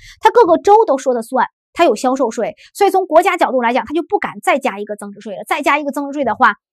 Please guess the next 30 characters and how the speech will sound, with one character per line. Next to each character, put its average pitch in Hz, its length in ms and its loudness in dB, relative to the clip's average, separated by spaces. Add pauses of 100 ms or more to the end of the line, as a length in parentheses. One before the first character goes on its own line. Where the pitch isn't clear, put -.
(240)
嗯， 254 420 -6
那 262 340 2
老-， 240 320 0
老 254 140 4
百 269 100 -2
姓 240 140 -10
的 226 60 -10
负 254 120 -14
担 233 120 -8
就 233 60 -14
太 226 140 -8
重 339 180 -6
了。 233 140 -8 (460)
但 370 100 6
是 381 80 4
我 240 140 4
们 294 140 -4
国 269 120 2
家 220 160 -4
不 220 140 -10
是， 220 200 -10 (300)
我 269 140 6
们 359 100 8 (140)
国 247 160 4
家 240 140 2
呢， 214 260 -2 (140)
是 - 300 0 (280)
各 440 240 6
个 349 160 4
省 - 340 -2